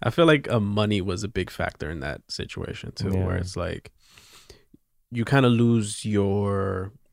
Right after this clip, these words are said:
Speaker 1: if you're going for, if your main purpose is to make money
Speaker 2: Mm-hmm.
Speaker 1: and you forget why you're really doing this, then you kinda lose yourself.
Speaker 2: Yeah.
Speaker 1: And you kinda lose the passion for why you started doing this.
Speaker 2: Mm-hmm.
Speaker 1: 'Cause you start doing music because you love it. You love how it makes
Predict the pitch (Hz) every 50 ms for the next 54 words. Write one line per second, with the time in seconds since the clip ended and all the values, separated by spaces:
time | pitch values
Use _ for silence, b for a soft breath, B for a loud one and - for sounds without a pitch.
0 | _ _ - 110 - 123 127 143 147 151 139 - 147 131 - - _ _ - 117
1 | 110 117 120 123 120 123 113 - - 113 110 107 110 117 120 120 123 120 113 -
2 | _ _ _ - 107 104 104 - - 104 104 - - - 101 101 - - - -
3 | 104 98 104 101 98 95 95 - - 98 98 95 95 95 104 113 139 147 147 -
4 | _ - 110 101 101 92 92 101 107 _ _ _ _ _ _ _ _ _ _ _
5 | _ _ _ _ _ _ _ _ _ 117 107 104 101 - - 98 104 107 110 73
6 | - - - 90 95 98 95 101 107 113 101 98 98 98 95 98 98 95 98 98
7 | 95 101 104 113 123 135 143 139 - - - 101 98 98 95 - - - 82 90
8 | 82 80 85 87 80 - - - - - - - - - - _ _ _ _ _
9 | - 113 92 92 87 98 98 95 101 - 107 98 98 87 87 90 95 98 95 92
10 | 85 76 - - - - - 90 - _ - - 90 95 98 - 95 92 95 -
11 | - 90 80 85 85 - 107 101 101 92 90 95 92 - - - - 98 92 -
12 | - - 98 76 85 90 - 131 147 135 82 - - - - - _ _ - 110
13 | 113 143 170 196 - 110 104 123 135 - - 175 165 165 165 151 151 151 147 135
14 | 127 117 117 104 - 110 101 95 90 95 104 98 90 - 80 87 92 92 98 95
15 | 113 95 95 98 98 95 92